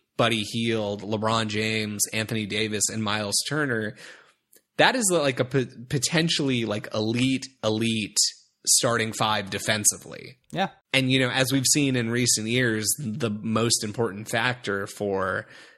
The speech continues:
Speaker 1: a team winning a championship in the N B A is being in the top three to five defensively. And that, with that type of starting five, you are putting yourself in, in the conversation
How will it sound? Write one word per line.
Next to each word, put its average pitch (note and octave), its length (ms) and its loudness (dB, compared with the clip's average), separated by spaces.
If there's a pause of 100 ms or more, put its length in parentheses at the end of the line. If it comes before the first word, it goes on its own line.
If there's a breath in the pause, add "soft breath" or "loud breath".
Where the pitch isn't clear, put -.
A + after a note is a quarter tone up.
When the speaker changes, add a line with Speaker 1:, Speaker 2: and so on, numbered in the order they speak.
(460 loud breath)
Speaker 1:
a G#2+ 60 2
team B2+ 260 2
winning A2+ 280 0
a - 20 -2
championship D#3+ 560 0
in A#2 80 -2
the A#2 140 2
N A#2+ 100 2
B B2 160 2
A E3 180 0
is A#2 140 -2
being A2+ 240 0
in A2 80 -2
the G#2+ 60 -2
top G#2 260 0
three G#2 260 -4
to G2 100 -6
five F2+ 300 -4
defensively. F2+ 800 -8 (200 loud breath)
And A#2 180 -2
that, C3+ 300 0
with B2+ 160 2
that C#3+ 340 2 (140)
type D#3 240 0
of B2+ 100 -2
starting A#2 420 0
five, A#2+ 420 0
you A#2+ 180 -2
are B2+ 80 2
putting B2+ 320 0
yourself A2+ 400 -2
in, G#2 220 -4
in A2 140 -4
the G#2+ 60 -6
conversation G2 1000 -6